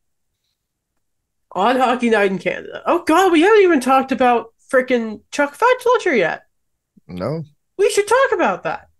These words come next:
Speaker 2: Okay.
Speaker 1: Uh, a G M got fired. I completely forgot. Oh my God, we should have led with this. The Vancouver, no, the Vancouver Canucks.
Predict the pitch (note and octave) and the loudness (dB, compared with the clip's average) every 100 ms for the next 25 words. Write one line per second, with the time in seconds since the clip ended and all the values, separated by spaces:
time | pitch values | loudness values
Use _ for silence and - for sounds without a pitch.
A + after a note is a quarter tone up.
0 | - F2+ - F3 G#3+ E3 - _ _ - | -10 -6 -2 -2 -2 -4 -12 _ _ -2
1 | D4 E4 - F#2+ _ _ _ _ C4 D4+ | 0 0 -4 -20 _ _ _ _ -4 -2
2 | D#4+ E4+ C#4+ F#4 B4 G#4+ A#3 - - - | -2 -2 0 0 0 0 -2 -4 -8 -8
3 | - - - _ _ _ - D#4 F4+ B3+ | -8 -12 -20 _ _ _ -4 -4 -2 -6
4 | - D4 C#4 D#4 G4+ G#4+ A#4 - - C#4 | -4 -4 -2 -4 -4 0 2 0 -2 -2
5 | E4+ D4 B3+ E4 D4+ - G4 D4+ G#3 D4+ | 0 0 0 0 0 -2 0 0 0 0
6 | - E4+ - E3 E3+ - _ _ _ _ | 0 -6 -4 -6 -6 -12 _ _ _ _
7 | B3+ B3+ F#4 G4 - D4 B3+ G3+ F#3 E3 | -6 -2 0 0 -2 -2 0 0 -4 -10
8 | - - - - - - - - | -14 -20 -20 -20 -20 -20 -20 -20